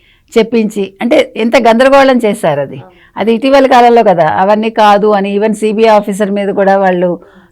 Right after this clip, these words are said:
రామ్ సింగ్ మీద కేసు పెట్టడం, ఆ కేసులోంచి ఇటీవల వాళ్ళు బయటపడడం జరిగింది. అంటే ఎంత డ్రామా ఆడి, ఎంత నాటకాలు ఆడి వాళ్ళు ఒక బాబాయ్ హత్యని,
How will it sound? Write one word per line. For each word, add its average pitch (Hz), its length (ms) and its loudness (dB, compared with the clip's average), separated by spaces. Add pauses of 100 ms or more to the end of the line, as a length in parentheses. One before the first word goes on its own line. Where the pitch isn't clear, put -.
(120)
రామ్ 214 220 2
సింగ్ 214 200 -2
మీద 202 200 -2
కేసు 208 400 -2
పెట్టడం, 208 360 -2
ఆ 233 200 -2
కేసులోంచి 220 600 -2
ఇటీవల 208 340 -2
వాళ్ళు 185 180 -2
బయటపడడం 196 600 -2
జరిగింది. 165 500 -6 (500)
అంటే 277 200 -2
ఎంత 247 680 0
డ్రామా 220 520 0
ఆడి, 254 340 2
ఎంత 220 360 -2
నాటకాలు 220 680 -2
ఆడి 208 240 0
వాళ్ళు 185 540 -4 (380)
ఒక 185 200 -8 (400)
బాబాయ్ 196 500 0
హత్యని, 226 480 -2